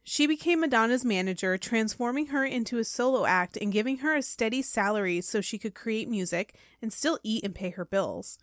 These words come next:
As a result, Madonna started ge-, getting taken seriously. Instead of being looked at as a sex object by men who wanted to control and dominate her, she was now being looked at as a formidable musician with a legit management team.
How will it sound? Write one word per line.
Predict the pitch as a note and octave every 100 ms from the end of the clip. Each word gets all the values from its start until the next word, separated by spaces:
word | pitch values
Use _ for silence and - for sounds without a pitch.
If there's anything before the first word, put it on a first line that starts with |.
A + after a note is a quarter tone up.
| _ _ _ _ - - -
As | G#3+ G#3+
a |
result, | A3 G3 G#3 A#3
Madonna | C#4+ C4 A#3 A#3+
started | C#4+ D#4 C#4+ C#4 A3+
ge-, | G#3 - _ -
getting | A3 A#3 A#3
taken | - F#3 F#3
seriously. | - A#3 G#3 F#3 - - - - - - -
Instead | B3+ - F4
of | E4
being | D4+ B3+
looked | C4 -
at | A3+
as | G#3+ G3+
a | G3
sex | - A#3+ -
object | G3+ G3 G3+ F#3+ -
by | G3
men | F#3 G3+ G#3
who | G3+
wanted | G3 F3+ F3+
to | -
control | - F3+ - F#3+
and | F3+
dominate | F#3 C4+ F#4 B3+ G#3
her, | - G#3 G#3
she | - C#4
was | D4
now | C#4 D4
being | E4+ F4 E4
looked | A#3+ A3+
at | A#3+ A#3
as | A3 A3
a |
formidable | G#3 A3 G3+ G3+ G#3+ B3
musician | A#3+ A3+ G#3 A#3+ - G3+
with | G3
a | G3+
legit | F#3 G3 E3+ F#3+ -
management | F#3+ F#3 A3 - G2+ -
team. | E3 A2+ G3